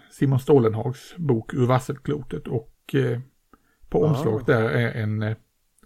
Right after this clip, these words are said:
Speaker 1: finns en polisbil då från nitt-, slutet av nittonhundraåttiotalet med just den märkningen.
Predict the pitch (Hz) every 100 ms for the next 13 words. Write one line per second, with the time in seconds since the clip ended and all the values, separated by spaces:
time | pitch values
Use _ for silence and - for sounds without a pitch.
0 | _ - 190 127 120 160 139 - 151 156
1 | 135 135 131 131 185 - 131 117 123 127
2 | 117 110 127 - 127 135 131 143 117 123
3 | 113 120 117 120 120 - 139 151